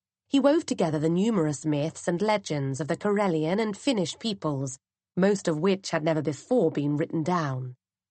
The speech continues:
The poems, formalized in printed form, became the definitive Finnish epic at a time when Finland's culture and language were under threat, with the nation's declaration of independence from Russia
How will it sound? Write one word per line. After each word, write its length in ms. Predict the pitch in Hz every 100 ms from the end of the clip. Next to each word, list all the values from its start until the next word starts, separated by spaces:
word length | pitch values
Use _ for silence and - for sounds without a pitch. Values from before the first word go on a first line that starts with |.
| _ _ -
The 60 |
poems, 600 | 226 165 151 190 285 - - _ _
formalized 640 | 196 165 151 147 160 156
in 180 | 151 147
printed 420 | 185 240 196 165
form, 420 | - 202 165 147 143 - -
became 440 | 202 226 220 196
the 60 | 190
definitive 640 | 196 - 240 269 247 240
Finnish 440 | - 208 214 190 -
epic 460 | 180 - 143 - -
at 80 | 165
a 60 | -
time 440 | 196 196 165 160
when 140 | 160
Finland's 540 | 156 - 208 170 160 -
culture 520 | 254 233 - - 135
and 140 | - 156
language 540 | 233 269 170 131 -
were 120 | 151
under 220 | 143 147
threat, 560 | 143 175 147 127 _ - _ _ _ _ _ _ -
with 120 | 185
the 60 | 175
nation's 460 | 190 208 - 160
declaration 600 | - 170 202 180 180 -
of 60 | 165
independence 580 | 185 196 190 190 185 180
from 200 | 196 190
Russia 420 | 202 - 135